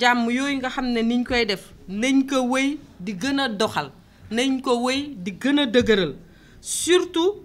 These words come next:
ñi ngi jëm ci ay manifestation bi nga xam ne jàpp nañ ne dina am suba samedi treize mars. Ñi ngi ñaax ñooñu nga xam ne ñoo ca war a teew, xamuñu ndax am na wala du am, dégg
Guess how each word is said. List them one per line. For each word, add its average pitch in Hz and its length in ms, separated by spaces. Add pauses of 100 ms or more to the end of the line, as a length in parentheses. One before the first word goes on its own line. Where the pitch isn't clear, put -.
(120)
ñi 226 220
ngi 277 180
jëm 285 280
ci 302 100
ay 247 320
manifestation 233 880
bi 208 120
nga 269 100
xam 262 220
ne 226 260 (400)
jàpp 247 300
nañ 233 260
ne 214 80
dina 233 240 (100)
am 330 160
suba 240 480
samedi 233 540
treize 233 320
mars. 202 400 (640)
Ñi 233 140
ngi 262 200
ñaax 269 400
ñooñu 294 400
nga 277 160
xam 247 240
ne 247 240
ñoo 240 340
ca 262 120
war 240 160
a 226 80
teew, 175 340 (100)
xamuñu 262 380
ndax 226 220
am 240 240
na 254 100
wala 247 240
du 214 120
am, 202 200
dégg 233 300